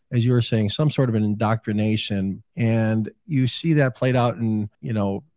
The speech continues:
radical feminism or the critical theories or queer theory or gender theory, or as you're saying, veganism, or, uh, and it's always to pit groups of people against one another, uh, to create this conflict, uh, victimization status. And I was wondering if,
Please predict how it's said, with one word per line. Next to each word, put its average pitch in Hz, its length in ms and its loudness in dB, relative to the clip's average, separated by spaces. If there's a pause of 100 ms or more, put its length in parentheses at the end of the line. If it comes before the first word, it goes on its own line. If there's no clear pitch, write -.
(140)
radical 120 540 2
feminism 107 880 2
or 104 140 -2
the 110 140 -4
critical 123 640 -2
theories 107 460 2
or 107 180 -4
queer 117 420 0
theory 107 540 0
or 110 160 -4
gender 117 440 2
theory, 104 540 0
or 104 140 0
as 101 180 -4
you're 113 120 0
saying, 110 280 -2
veganism, 107 800 2
or, 101 340 0 (160)
uh, 104 360 -4 (180)
and 117 100 0
it's 117 140 -2
always 151 400 4
to 117 100 -6
pit - 440 6 (300)
groups 131 480 4
of 135 100 0
people 113 420 0
against 120 340 0
one 110 160 0
another, 101 420 0 (140)
uh, 110 160 -2
to 101 120 -8
create 113 320 0
this 107 180 -4
conflict, 113 680 -2 (100)
uh, 107 280 0
victimization 120 840 4
status. 98 840 -2
And 120 220 0
I 135 220 -4
was 165 160 4
wondering 156 240 4
if, 117 120 -2